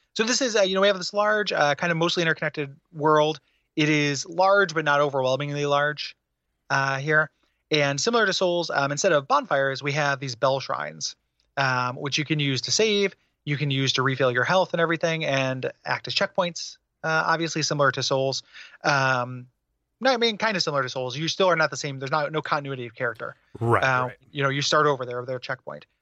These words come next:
Speaker 2: Mm-hmm.
Speaker 1: Uh, but eventually you can warp between, uh, bell shrines, bonfires
Speaker 2: Yes.
Speaker 1: as well.
Speaker 2: Yeah. Um, and they're spaced out, you know, kind of like those would be, either to, uh, you know, when they become warp points, to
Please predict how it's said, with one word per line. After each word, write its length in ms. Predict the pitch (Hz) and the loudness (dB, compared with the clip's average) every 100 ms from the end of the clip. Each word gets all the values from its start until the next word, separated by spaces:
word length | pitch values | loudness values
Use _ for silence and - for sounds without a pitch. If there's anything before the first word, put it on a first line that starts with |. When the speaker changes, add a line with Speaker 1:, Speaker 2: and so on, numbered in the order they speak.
| - | -2
Speaker 2:
Mm-hmm. 140 | 147 | 0
Speaker 1:
Uh, 40 | 139 | 2
but 100 | 170 | 2
eventually 340 | 208 208 202 | 2 0 -4
you 60 | 175 | -4
can 140 | 156 | -4
warp 180 | 139 135 | -6 -6
between, 400 | 127 135 127 123 | -8 -14 -12 -8
uh, 440 | 120 123 127 135 - _ _ | -6 -4 -4 -6 -8 _ _
bell 160 | 131 123 | -4 -2
shrines, 480 | - 71 76 - - | -2 -4 -6 -12 -6
bonfires 360 | 67 65 55 55 | -4 -2 -2 -4
Speaker 2:
Yes. 60 | |
Speaker 1:
as 120 | 67 65 | -8 -6
well. 260 | 58 60 _ | -6 -8 _
Speaker 2:
Yeah. 80 | 90 87 _ - _ _ | -20 -20 _ -20 _ _
Um, 240 | 110 104 117 | -2 -2 -4
and 120 | 117 | -2
they're 80 | 110 | -2
spaced 280 | - 175 - | 0 0 2
out, 220 | 95 - _ - | 2 0 _ -6
you 100 | 117 | -4
know, 60 | |
kind 160 | 104 110 | -2 -2
of 60 | 98 | 0
like 140 | 95 | -2
those 280 | 101 87 82 | -2 -4 -6
would 640 | 90 87 87 87 85 - | -8 -8 -6 -6 -8 -6
be, 280 | 185 175 110 | -2 0 0
either 340 | 92 95 95 87 | 0 0 -2 -2
to, 420 | - 98 90 90 | -6 -6 -4 -6
uh, 460 | 82 82 87 90 90 - | -6 -6 -6 -6 -8 -10
you 120 | 113 | -10
know, 80 | 92 | -10
when 380 | 104 92 113 107 | -10 -8 -4 -4
they 60 | |
become 260 | 101 107 98 | -2 -2 0
warp 180 | 123 127 | -2 0
points, 340 | 120 107 - - - _ | 0 0 -2 -8 -20 _
to 300 | - 98 92 | -4 -2 -2